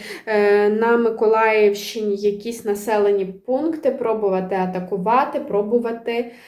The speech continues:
е, з моря сильно обстрілювати. Е, під атакою вел-, е, порти будуть, звісно, по двійці пентаклів. Дуже багато дронів. Якесь прям нашестя дронів і, е, велика проблема, знову ж таки, з водою,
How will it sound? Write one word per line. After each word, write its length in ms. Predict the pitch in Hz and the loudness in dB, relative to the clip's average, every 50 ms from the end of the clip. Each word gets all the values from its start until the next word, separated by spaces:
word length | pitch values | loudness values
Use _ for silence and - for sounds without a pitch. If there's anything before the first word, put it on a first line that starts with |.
| - - - - _ _ - | -20 -20 -20 -20 _ _ -8
е, 300 | 185 185 185 180 180 185 190 190 190 196 196 190 - - - - - - 180 - _ _ _ _ _ _ 208 | -4 -2 0 2 2 2 0 -2 -4 -4 -6 -8 -10 -12 -14 -16 -18 -20 -20 -20 _ _ _ _ _ _ -8
з 200 | 190 180 185 185 | -6 -6 -4 -2
моря 560 | 208 202 196 190 190 202 202 202 214 240 247 - - | 0 2 2 2 2 2 0 0 -2 -4 -8 -12 -16
сильно 560 | - - - - 262 254 254 262 262 262 269 | -16 -10 -2 0 0 0 2 0 0 0 -2
обстрілювати. 960 | 262 254 - - - - 285 277 277 285 277 277 277 269 262 262 262 - 262 | -2 -4 -8 -14 -10 -8 -6 -2 0 -2 0 0 0 0 0 0 2 4 4
Е, 560 | 240 233 - - - 214 240 240 233 220 220 - _ _ - - - - | 4 4 2 -6 -6 -4 -4 -2 -4 -4 -8 -14 _ _ -14 -14 -8 -2
під 160 | - 247 240 | -2 2 2
атакою 480 | 240 240 240 262 247 240 240 240 214 208 | 2 2 4 2 2 2 2 2 2 2
вел-, 260 | 208 214 214 202 - | 4 2 2 2 2
е, 120 | - 214 208 | -2 -4 -4
порти 500 | - 226 240 233 233 - - 214 202 190 185 | 0 0 0 0 0 -4 -4 -4 -4 -4 -6
будуть, 340 | 190 208 214 233 233 214 214 | -10 -8 -8 -8 -10 -10 -12
звісно, 560 | 214 240 233 254 254 254 - - - 294 285 285 | -12 -6 -4 -4 -4 -6 -8 -12 -10 -10 -10 -4
по 80 | 285 277 | -4 -2
двійці 400 | 247 254 277 269 277 269 - 277 | -2 -2 -4 -6 -8 -6 -8 -6
пентаклів. 520 | 269 - 247 240 254 247 247 247 247 240 | -2 -2 -2 0 0 0 0 0 -4 -4
Дуже 220 | - 254 254 240 220 | -2 -2 0 0 0
багато 420 | 196 208 208 220 214 208 208 208 | 0 0 0 0 -2 0 -2 -4
дронів. 460 | 196 180 208 208 202 190 185 180 180 180 - - - - - | -4 0 0 0 0 0 0 -2 -2 -4 -6 -10 -16 -10 -8
Якесь 260 | 214 214 233 220 220 | -6 -4 -4 -4 -4
прям 280 | - - 233 220 214 214 | -4 -2 -2 -2 0 0
нашестя 480 | 214 208 214 226 214 208 208 - 214 | 0 -2 0 0 0 -2 0 -4 -6
дронів 640 | 196 185 233 247 262 294 311 311 311 - - - - | -4 0 2 2 2 4 2 0 0 -2 -4 -6 -2
і, 80 | 226 247 | -2 -2
е, 380 | 254 254 254 - 226 220 214 208 | -2 -2 -6 -6 -4 -4 -2 -2
велика 380 | 220 220 233 262 254 - 247 | 2 2 2 2 2 -2 -4
проблема, 580 | 233 - 214 208 - 226 233 240 247 247 233 220 | -4 -4 -6 -4 -2 -2 0 0 0 0 -2 -4
знову 280 | 202 202 233 240 240 240 | -2 -2 -2 0 0 -2
ж 120 | 240 - | -2 -4
таки, 240 | 214 - - 233 220 | -6 -2 0 -2 -2
з 80 | - | 0
водою, 680 | 185 208 214 208 185 247 247 233 - 202 196 185 180 | -2 -2 -2 0 4 6 6 6 6 4 2 2 0